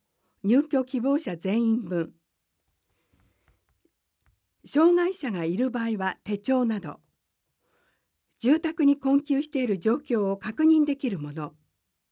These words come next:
印鑑、認め印可能です。入居申し込みの審査。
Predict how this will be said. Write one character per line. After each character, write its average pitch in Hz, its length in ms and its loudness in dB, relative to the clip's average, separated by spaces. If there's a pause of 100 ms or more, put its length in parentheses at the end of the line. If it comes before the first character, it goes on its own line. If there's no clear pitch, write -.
(800)
印 254 340 2
鑑、 208 320 -4 (920)
認 208 220 0
め 269 180 4
印 254 200 2
可 240 160 -6
能 220 220 0
で 190 160 -4
す。 - 180 -18 (2000)
入 269 240 2
居 302 180 -2
申 262 320 -2
し - 60 -16
込 285 140 -6
み 269 120 -2
の 240 120 -6
審 240 240 -8
査。 - 280 -16